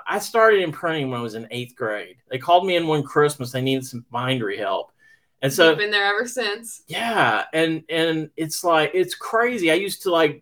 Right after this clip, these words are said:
Speaker 1: I used to run the bindery in high school, you know, and and then, and then, and then I would, ran the mailroom. And then, you know, it's just, like, one thing after another. Then I quit.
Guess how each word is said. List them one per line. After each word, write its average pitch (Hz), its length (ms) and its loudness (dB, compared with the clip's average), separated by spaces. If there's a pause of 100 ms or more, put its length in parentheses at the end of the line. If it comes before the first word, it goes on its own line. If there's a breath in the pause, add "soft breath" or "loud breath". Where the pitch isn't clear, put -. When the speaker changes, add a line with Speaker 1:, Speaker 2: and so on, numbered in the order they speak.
(160)
Speaker 1:
I - 20 4
used 226 220 0
to 180 80 -6
run 170 260 4
the 160 60 2
bindery 143 540 0
in 117 120 -4
high 160 240 -2
school, 95 500 -6
you 131 120 -6
know, 165 240 4
and 135 220 -2 (440 soft breath)
and 139 180 0
then, 170 260 2
and 147 140 0
then, 156 340 2
and 143 140 -2
then 160 100 0
I 160 80 4
would, 151 220 -2
ran 165 240 2
the 165 60 -2
mailroom. 135 760 2
And 123 100 -6
then, 160 360 -2
you 160 100 -8
know, 151 220 0
it's 156 240 0
just, 180 180 -2
like, 165 180 4
one 170 220 2
thing 170 200 0
after 156 240 0
another. 139 500 -2 (280)
Then 170 140 2
I 180 80 4
quit. 254 460 6